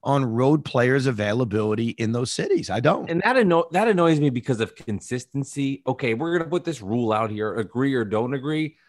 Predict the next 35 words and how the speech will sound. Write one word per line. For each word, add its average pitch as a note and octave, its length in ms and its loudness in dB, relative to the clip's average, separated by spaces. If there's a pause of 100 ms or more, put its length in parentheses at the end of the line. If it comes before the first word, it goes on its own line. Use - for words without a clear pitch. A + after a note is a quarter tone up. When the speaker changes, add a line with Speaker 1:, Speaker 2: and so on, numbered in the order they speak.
(160)
Speaker 2:
but C3 320 -4
this C3+ 340 -6
is D#3 120 -8
the D#3 100 0
rule A2 600 -4
that G2 220 -8
these D3 180 -2
guys D3 260 -2
can't C3 340 -10
play. F#2+ 400 -6
This G#2 240 -10
is C#3+ 60 -8
the C#3+ 100 -6
way C#3 120 0
we B2 140 -4
set A#2 280 -4
it. C#3 180 -8
But C#3 120 0
if G#2+ 100 -2
a G#2 80 -4
road G2+ 420 -2
player F3+ 320 -8
comes F#3 380 -6
in G3 240 -2 (420)
that's C3+ 220 -4
not B2 280 -2
vaccinated, E3 920 -2 (200)
he F3 340 -4
is D#3 120 0
allowed A2 500 -6
to G#3+ 80 -4
play. G#3+ 460 -2
At - 120 -4
this A3+ 200 0
point, D#3 340 -4